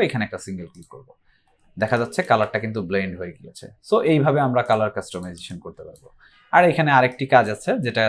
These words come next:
চাইলেই করা যায়, একটু অ্যাডভান্স লেভেলের, আমি just টাচ দিচ্ছি। আমরা এখানে যদি এটাকে একটা সার্কেলের ভিতরে ইনক্লুড করতে চাই এই কালারটাকে, সেক্ষেত্রে এরকম একটা সার্কেল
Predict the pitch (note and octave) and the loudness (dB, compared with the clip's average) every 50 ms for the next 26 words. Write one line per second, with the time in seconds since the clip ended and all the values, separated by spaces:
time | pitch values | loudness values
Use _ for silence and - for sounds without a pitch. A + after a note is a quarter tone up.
0 | G#2+ - A2 G#2 G#2 G#2+ G#2+ - A2 G#2+ G#2 G2 B2 E3 F#3 F3 - - D#3+ B2+ | 2 2 0 0 0 -2 -2 -2 0 0 0 2 0 -2 -2 -2 0 2 2 2
1 | A2 A2 A#2+ A#2 A#2 - G#2+ G2 F#2 G2 G#2 C#3 - D#3+ A#2+ G#2+ A2 G#2 G#2+ G#2 | 2 0 -6 -6 -4 -4 -4 -2 -2 -2 -4 -4 -4 -6 -6 -6 -8 -6 -8 -10
2 | - - - B2+ A#2+ A#2+ A#2+ - - - - F3+ - - - - B3 B3 B3 _ | -10 -2 2 4 4 4 2 -2 -14 -14 -14 -14 -14 -12 -10 -10 -10 -10 -10 _
3 | _ _ _ _ _ _ _ _ _ _ _ _ _ _ _ _ _ _ - A2+ | _ _ _ _ _ _ _ _ _ _ _ _ _ _ _ _ _ _ -4 0
4 | A2 A2 A2 G#2+ G#2+ G#2+ G#2 F#2+ - - - _ _ _ - A2 - A#2+ A2 A2 | 2 4 6 8 8 8 6 4 0 -6 -14 _ _ _ -12 -8 -4 -2 -2 -2
5 | G2+ G#2+ G2 G#2+ G#2+ G#2 F2 - _ _ - G#2+ G2+ - F#2+ G#2+ G#2 G2+ F#2+ E2+ | -2 -4 -6 -6 -6 -6 -8 -10 _ _ -14 -10 -8 -8 -4 -2 -2 -2 -2 -4
6 | - - - - - - - - G2+ - C#3+ C3+ C3 C3 D3+ C#3 C#3 C3+ C3 C3 | -6 -14 -20 -20 -20 -16 -12 -8 0 6 6 6 6 6 4 4 4 4 2 2
7 | A2+ - B2 A#2+ A#2+ A2+ A2+ A2 G#2+ - A#2+ A#2 A2+ - - F#2 F2 F2+ - G#2+ | 0 0 0 2 0 0 -2 -4 -4 -4 -2 -2 -4 -4 -8 -10 -10 -8 -4 -2
8 | B2 F3 B3 B3 - - - D3 D3+ D#3 D#3 D#3 - G#2 G2+ - - - - - | -2 -2 -2 -6 -10 -10 -6 -2 -2 -2 0 2 2 2 2 2 -2 -4 -6 -4
9 | - D3+ G#3+ C4+ - - _ _ _ _ - - _ _ - - D#3+ C#3 - C#3+ | -2 -2 -2 -2 -4 -12 _ _ _ _ -20 -20 _ _ -2 -2 0 0 0 -2
10 | C#3 - - F3+ C4+ E4 - - - A2 G#2+ - A2+ A2 - A#2+ - - A2 G#2+ | -4 -2 0 0 0 0 -2 -10 -8 -6 -4 -4 -4 -6 -6 -4 0 2 2 2
11 | G#2 - A#2+ | 2 0 -2